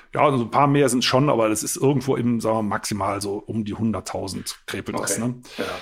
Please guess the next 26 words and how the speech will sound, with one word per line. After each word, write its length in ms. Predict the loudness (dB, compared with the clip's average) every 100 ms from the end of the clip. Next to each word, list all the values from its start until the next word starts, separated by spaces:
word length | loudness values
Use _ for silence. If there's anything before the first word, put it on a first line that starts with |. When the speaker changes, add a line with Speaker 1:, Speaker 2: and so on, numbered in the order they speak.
| -14 -20 _ 0
Speaker 1:
Und 500 | 2 4 2 -2 -4 -12 _ _ -4
es 160 | -2 0
ist 100 | 2
ja 60 |
natürlich 180 | 2 0
die 100 | 0
Frage, 300 | 4 4 4
wie 100 | 2
weit 200 | 2 2
fasst 320 | 2 0 0
man 140 | -4 -4
die? 160 | -4
Und 200 | -2 -2
die 120 | -4
Forst- 400 | -4 0 0 0
Speaker 2:
Mhm. 80 | 0
Speaker 1:
und 160 | 0 2
Holzbranche, 840 | 2 0 -2 2 4 4 4 2 2
ähm, 320 | 2 2 2
die 120 | 0
sagt, 320 | 2 2 2
„Ah, 260 | 2 2 0
Cluster 360 | -2 -2 0 0
Forst 300 | 2 2 0
und 140 | 0
Holz, 340 | 4 4 2